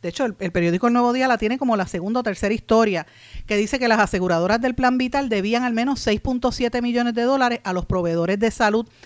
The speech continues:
y que ese es el pago retroactivo que surge después de que aces hiciera una notificación de,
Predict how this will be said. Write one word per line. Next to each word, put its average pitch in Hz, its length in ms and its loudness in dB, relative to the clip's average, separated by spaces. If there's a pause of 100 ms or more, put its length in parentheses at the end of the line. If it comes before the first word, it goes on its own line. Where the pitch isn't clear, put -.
(220)
y 233 120 -8
que 254 100 2
ese 302 160 0
es 311 40 4
el 294 100 0
pago 269 280 2
retroactivo 240 960 0 (460)
que 185 180 0
surge 269 460 4
después 196 320 -2
de 269 100 0
que 247 80 -2
aces 240 460 0
hiciera 202 340 -2
una 233 160 -2
notificación 233 720 2
de, 208 180 4